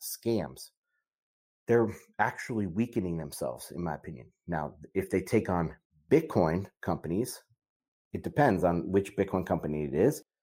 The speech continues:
If the bank is going to hold Bitcoin, that would be great. If they, the bank could hold Bitcoin for these companies, I'm, I'm sure the small banks aren't, but these large banks might be. There's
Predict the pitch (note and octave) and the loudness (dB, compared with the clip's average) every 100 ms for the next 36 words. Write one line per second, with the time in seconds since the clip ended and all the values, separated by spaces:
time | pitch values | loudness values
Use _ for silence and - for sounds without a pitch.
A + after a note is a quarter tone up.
0 | _ _ _ _ A2 - E2+ E2+ F2 F#2+ | _ _ _ _ 0 2 2 4 4 0
1 | F2+ E2+ D#2+ - F2 G2 A2 - A2 - | 0 0 -2 2 2 4 0 2 2 4
2 | C3 C#3+ - - D#2 D2+ F2+ - E2+ G2 | 2 0 -6 -14 -10 0 2 2 0 -2
3 | F2+ G2+ G2 D#2+ G#2+ C3+ - _ G#2+ - | 2 0 2 4 4 2 -6 _ -12 4
4 | G2 F#2+ - F#2 F2+ F#2+ - F#2+ - G2 | 6 6 2 2 4 4 2 -2 4 4
5 | G#2+ G2 - F#2+ - G2 A2+ - F#2+ F#2+ | 4 2 0 0 2 0 -2 -4 0 2
6 | G2 E2 F#2+ G#2 - - G2+ G2 A#2+ C#3 | 0 -2 -4 -6 -10 -6 -6 -4 -6 -6
7 | F#2 E2 E2+ F2+ F#2 F#2 F#2 - _ - | -4 0 0 2 2 2 -2 -8 _ -12
8 | - C3 D3 G#2+ - G#2 B2 G#2 F2+ E2+ | 2 8 8 6 4 6 6 6 4 2
9 | - G2 G#2 F#2 - - _ _ _ _ | 0 2 4 2 -4 -20 _ _ _ _
10 | _ - G2+ A2+ F#2+ C3+ D#3 G2+ A#2+ C#3 | _ 0 2 4 6 6 6 4 2 2
11 | B2 F3+ G#2+ - - _ _ E2+ F#2+ F#2+ | 2 2 0 -8 -14 _ _ _ -2 -2
12 | F2+ - - | -4 -12 -16